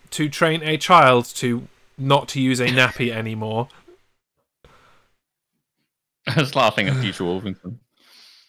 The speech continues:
Speaker 1: Uh,
Speaker 2: I have to resist the urge to punch someone in the nose when their mask is under it. <laughs>
Speaker 1: Right? I mean, that's not very covid friendly, so that's why we don't. But,
Speaker 2: Mm.
Speaker 1: oh, I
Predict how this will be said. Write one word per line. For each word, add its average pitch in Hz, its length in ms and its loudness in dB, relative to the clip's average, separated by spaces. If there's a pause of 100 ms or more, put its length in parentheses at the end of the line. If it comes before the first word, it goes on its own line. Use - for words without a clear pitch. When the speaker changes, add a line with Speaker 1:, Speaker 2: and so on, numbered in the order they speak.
(280)
Speaker 1:
Uh, 120 120 -8
Speaker 2:
I 117 140 0
have 160 140 -2
to 175 60 -2
resist 151 280 -2
the 143 140 -8
urge 139 220 4
to - 60 -6
punch 131 280 -2
someone 117 240 -2
in 113 100 0
the 110 60 0
nose 107 360 2
when 107 100 -2
their 95 100 -2
mask 101 320 0
is 123 100 2
under 120 320 0
it. - 260 0
<laughs> - 60 -8 (1800)
Speaker 1:
Right? 131 280 -6 (480)
I 123 60 -8
mean, 135 160 -2
that's 147 160 2
not 165 160 0
very 143 160 4
covid 135 360 0
friendly, 117 440 0
so 101 320 -8 (120)
that's 123 240 -8
why 120 140 -2
we 117 140 -6
don't. 110 360 -8 (140)
But, 101 220 -8 (640)
Speaker 2:
Mm. - 80 -4
Speaker 1:
oh, 135 260 4 (1200)
I 135 200 -2